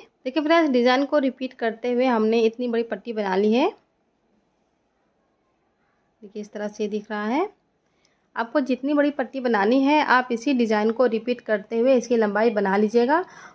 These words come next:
और देखिए, यहाँ पे लास्ट में हमें एक लाइन इसी तरह से बनाना रहता है। जब हम पट्टी की लंबाई पूरी बना लेते हैं, तो एक लाइन हमें यहाँ पे ऐसे इसी तरह से बनाना रहता है। तो यहाँ पे मैं आपको फंदों को सेट करके बता देती हूँ कि हमें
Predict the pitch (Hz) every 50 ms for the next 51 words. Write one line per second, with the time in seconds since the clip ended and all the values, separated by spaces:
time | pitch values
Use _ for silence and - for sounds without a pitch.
0 | _ - 240 233 277 262 302 302 285 277 277 269 277 320 349 427 453 - _ _
1 | _ _ _ _ - 220 220 220 220 247 285 285 - 311 302 302 269 240 240 277
2 | 302 269 - - 240 277 302 294 285 240 220 208 208 233 269 214 240 226 262 254
3 | 254 226 226 226 226 240 220 220 208 202 196 196 202 202 202 190 202 202 214 220
4 | 269 349 415 427 - _ _ - 233 226 240 254 262 247 247 233 214 226 - 247
5 | 254 254 233 226 214 208 208 202 208 240 233 226 226 233 240 220 202 196 190 190
6 | 190 202 220 226 226 262 277 269 311 381 440 453 - - _ _ _ _ - -
7 | - 226 240 269 262 269 262 262 254 247 226 220 233 277 269 240 214 202 196 202
8 | - 285 247 208 208 - 285 330 392 480 494 - _ _ - 233 220 - 233 226
9 | 208 208 202 - 220 208 208 196 185 180 170 170 180 175 - 185 190 185 175 175
10 | 185 190 _ _ _ _ _ _ _ _ _ - - - 233 226 226 233 247 240
11 | 247 269 269 277 269 262 254 254 - - 277 277 277 277 269 247 226 220 214 226
12 | 233 233 285 277 - - 220 214 220 220 202 208 226 214 208 196 202 190 190 190
13 | 196 196 196 220 220 247 285 320 311 311 254 233 202 214 202 208 214 233 269 294